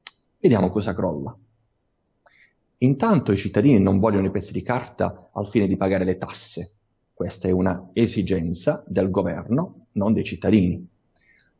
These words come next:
I cittadini vogliono dei pezzi di carta per scambiarsi beni e servizi,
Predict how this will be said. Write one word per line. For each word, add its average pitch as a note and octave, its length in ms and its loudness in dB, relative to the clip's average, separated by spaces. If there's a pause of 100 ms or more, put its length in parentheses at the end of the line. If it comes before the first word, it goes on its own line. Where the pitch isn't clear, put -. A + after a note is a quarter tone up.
(220)
I A2 80 -4
cittadini B2 680 2
vogliono G#2+ 300 4
dei F#2+ 140 2
pezzi F#2 260 -2
di - 80 -2
carta - 440 -2
per - 140 -4
scambiarsi G#2 840 0
beni G#2+ 180 6
e F#2 40 -2
servizi, - 640 -4